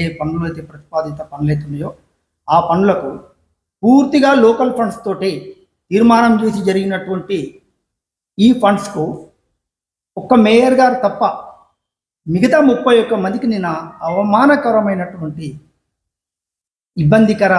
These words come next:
సంఘటన జరిగింది. ఎందుకంటే లోకల్ బాడీలో ఉన్నటువంటి ఫండ్స్ తోటి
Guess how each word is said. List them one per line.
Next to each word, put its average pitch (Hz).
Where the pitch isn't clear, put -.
సంఘటన 196
జరిగింది. 147
ఎందుకంటే 240
లోకల్ 269
బాడీలో 269
ఉన్నటువంటి 240
ఫండ్స్ 208
తోటి 170